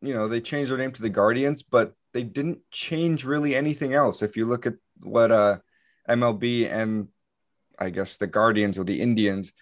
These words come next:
have posted, it's the same script, the same logo, basically. So they're really only changing the team name. I, I'm sure, you know, going into next season and the years coming, we're gonna get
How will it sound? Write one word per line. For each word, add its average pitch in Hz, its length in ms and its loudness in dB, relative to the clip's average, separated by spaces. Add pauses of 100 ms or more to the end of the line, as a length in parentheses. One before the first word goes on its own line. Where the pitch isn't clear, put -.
(140)
have 107 180 -2
posted, 117 480 -2
it's - 400 -6 (520)
the 101 80 -8
same 139 340 -4
script, 143 760 0
the - 80 -14
same 127 540 -4 (680)
logo, 131 600 4
basically. 139 680 2
So 110 440 -4 (260)
they're 127 140 2
really 160 500 0
only 131 340 0
changing 113 480 -2
the 104 80 -4
team 101 320 -6
name. 87 460 -6
I, 127 220 2
I'm 139 80 2
sure, 147 420 0 (500)
you 131 120 -2
know, 107 220 2
going 123 340 2
into 120 240 -2
next 113 260 -2
season 113 380 -2
and 101 180 -2
the 98 80 -4
years 107 340 -2
coming, 113 400 -4
we're 107 120 -4
gonna 104 200 -2
get 95 220 -4